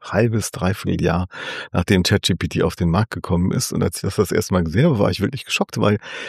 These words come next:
das war so ein bisschen computerspielmäßig gemacht. Das heißt, du hast auch diese Lagekarte und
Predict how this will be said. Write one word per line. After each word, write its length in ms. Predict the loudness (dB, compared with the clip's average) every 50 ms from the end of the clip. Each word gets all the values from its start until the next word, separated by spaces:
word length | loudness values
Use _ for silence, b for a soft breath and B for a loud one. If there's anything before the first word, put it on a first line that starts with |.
| B B B _ _ _ _ _ _ _ _ _ _ _
das 300 | -6 -2 0 0 2 2
war 220 | 4 4 4 4 6
so 80 | 4
ein 40 | 4
bisschen 280 | 4 2 2 2 2 2
computerspielmäßig 880 | 2 0 -2 -2 -2 0 0 0 0 2 2 4 4 2 0 -2 -6 -2
gemacht. 260 | 2 2 2 2 0
Das 120 | -2 0
heißt, 200 | 0 0 0 -2
du 80 | -4 -4
hast 220 | -4 -6 -8 -10
auch 100 | -10 -8
diese 340 | -8 -8 -6 -4 -6 -6 -6 -10 _ _ _ _ -8
Lagekarte 1120 | -4 0 2 2 2 2 0 0 -2 -2 -6 -6 -6 -8 -10 -8 -4 0 0 2 0 0
und 200 | -2 -6 -10 -12